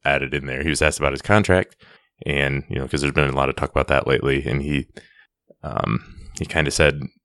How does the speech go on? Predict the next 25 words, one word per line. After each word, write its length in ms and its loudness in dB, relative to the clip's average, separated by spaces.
it 100 -4
doesn't, 320 0
<laughs> 60 -20
essentially 480 4
said 200 2
that 100 -2
it 60 -14
doesn't 240 -6
matter. 400 -2
If 180 -6
he, 80 0
if 180 -4
he 80 4
wants 240 0
to 60 -6
do 120 2
another 220 4
one 160 2
and 80 -2
the 60 -6
studio 360 2
wants 220 -2
to 100 0
do 120 0
more, 300 2